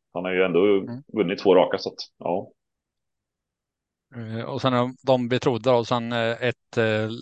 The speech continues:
Speaker 2: low, eh, bus om du ska ha någon på framspår där.
Speaker 1: Mm. Också Sören Lennartsson som tränar.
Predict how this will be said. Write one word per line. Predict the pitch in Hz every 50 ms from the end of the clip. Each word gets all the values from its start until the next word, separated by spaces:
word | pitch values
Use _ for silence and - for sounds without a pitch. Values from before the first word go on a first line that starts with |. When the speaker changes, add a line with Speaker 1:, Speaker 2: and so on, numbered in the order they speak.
| - _ - 139
Speaker 2:
low, | 127 127 123 113 107 107 110 113
eh, | 110 107 107 107 107 107 107 110 110 107 _ _ _ _ _ _ _ _
bus | - 117 123 123 123 110 - - - - - -
om | 139 127 117
du | 113
ska | 107 - - 120
ha | 110
någon | 110 113 107 107 110
på | 113 - 117 113 107 110 113 120 123 135 147 147 139 139 135
framspår | - - 127 117 110 - - 117 117
där. | 117 123 120 _ _ _ _ _ _ _ _ _ _ _ _ _ _ _ _ _ _ _ _ _ _ _ _ _ _ _ - 76 73
Speaker 1:
Mm. | 71 71 - _ -
Också | - - - - - 85
Sören | 80 90 85 85 85
Lennartsson | 87 85 78 76 - - 82
som | - 82 78
tränar. | - 78 71 73 73